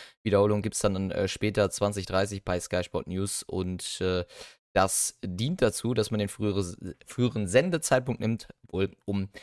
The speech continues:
eine effizientere Studionutzung zu haben, so Sky, das, äh, man so begründet hat. Keine Ahnung warum, aber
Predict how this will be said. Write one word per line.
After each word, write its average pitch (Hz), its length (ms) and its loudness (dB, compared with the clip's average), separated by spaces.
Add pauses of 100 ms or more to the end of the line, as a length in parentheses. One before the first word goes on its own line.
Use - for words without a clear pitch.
(220)
eine 98 180 0
effizientere 92 580 -4
Studionutzung 101 680 -2
zu 92 160 -10
haben, 92 180 -4
so 92 300 -4 (400)
Sky, 110 760 4
das, - 460 2
äh, 92 380 0 (140)
man 95 280 -2
so 95 400 -2
begründet 117 340 0
hat. - 400 -2
Keine 98 240 4
Ahnung 98 220 0
warum, 107 340 4
aber 156 1040 2